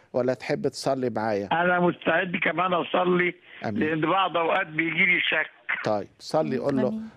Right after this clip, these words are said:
Speaker 1: يا رب يسوع،
Speaker 2: يا رب يسوع،
Speaker 1: بفتح قلبي إليك،
Speaker 2: افتح قلبي إليك،
Speaker 1: تعال أملك على قلبي،
Speaker 2: تعال أملك على قلبي،
Speaker 1: أملك على شريكة حياتي،
Speaker 2: اد-،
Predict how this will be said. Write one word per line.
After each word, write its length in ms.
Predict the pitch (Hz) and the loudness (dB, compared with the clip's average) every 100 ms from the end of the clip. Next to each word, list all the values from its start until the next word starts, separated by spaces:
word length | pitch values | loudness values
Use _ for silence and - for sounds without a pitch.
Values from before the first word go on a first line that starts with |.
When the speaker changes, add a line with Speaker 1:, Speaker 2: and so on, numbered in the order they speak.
| - | -2
Speaker 1:
يا 120 | 127 | 0
رب 240 | 147 156 | 0 0
يسوع، 520 | 143 123 - 156 165 208 _ - - - | 0 0 0 0 0 -4 _ -20 -20 -4
Speaker 2:
يا 100 | 139 | -2
رب 280 | 135 165 156 | 0 -2 0
يسوع، 520 | 156 135 190 175 180 - - - - - - - - | 0 0 0 0 -2 -4 -14 -20 -20 -20 -20 -16 -2
Speaker 1:
بفتح 480 | - - - - | -2 -2 -8 -6
قلبي 400 | 117 147 - 123 | -4 -2 -2 0
إليك، 420 | 117 131 170 _ - _ _ _ - | 2 0 0 _ -20 _ _ _ -6
Speaker 2:
افتح 560 | 185 170 - 131 - | -4 -4 -2 0 0
قلبي 360 | 175 175 156 151 | 0 0 0 2
إليك، 400 | 143 170 180 - - - - | 2 2 -2 -6 -14 -16 -8
Speaker 1:
تعال 300 | - 127 160 | -2 0 0
أملك 440 | 143 151 151 139 - | 0 -2 -2 -4 -2
على 180 | 120 123 | -2 -2
قلبي، 520 | - 147 143 170 190 _ _ - | 0 -2 0 -2 -2 _ _ -2
Speaker 2:
تعال 340 | 139 151 170 | 0 2 2
أملك 460 | 160 180 175 165 - | 2 2 2 2 0
على 220 | 151 151 | 0 0
قلبي، 600 | - - 180 175 185 - - 147 | 0 0 0 2 -2 -4 -6 -4
Speaker 1:
أملك 320 | 160 151 127 | 0 0 0
على 200 | 123 127 | -2 -2
شريكة 420 | - 135 143 139 - | -2 -2 0 -4 -2
حياتي، 520 | 127 131 147 - 180 _ _ _ 165 | 0 2 2 -2 -6 _ _ _ -2
Speaker 2:
اد-، 200 | 180 | -2